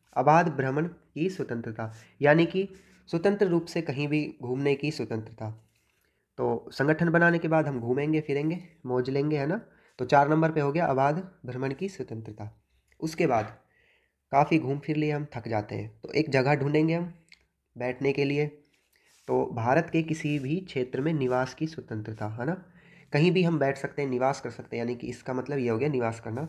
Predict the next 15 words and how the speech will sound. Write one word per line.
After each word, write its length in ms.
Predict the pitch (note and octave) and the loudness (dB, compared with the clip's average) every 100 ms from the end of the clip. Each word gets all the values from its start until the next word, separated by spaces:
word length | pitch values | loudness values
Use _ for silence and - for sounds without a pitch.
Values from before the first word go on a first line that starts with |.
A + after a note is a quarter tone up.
| - _ _ - | -12 _ _ -8
तो 60 | C#3+ | 0
भारत 280 | B2 D3+ D#3 | 4 4 4
के 120 | F3 | -4
किसी 280 | E3+ D#3+ E3 | -4 0 2
भी 80 | |
क्षेत्र 320 | E3+ D3 - C#3 | 2 -2 -2 -2
में 100 | E3+ | 0
निवास 380 | D3 C#3+ D#3 | 2 2 0
की 100 | - | -4
स्वतंत्रता 640 | D#3 B2 A#2 A2+ A#2 G#2 G#2+ _ _ _ _ | -6 -6 -8 -10 -8 -8 -10 _ _ _ _
नंबर 260 | C#3+ D#3 E3 | 2 2 2
पाँच 280 | C#3 B2 | 2 0
पर 140 | - C#3+ | -2 -2
आ 120 | A2+ | 0
गया। 240 | G#2+ G#2 | -2 -4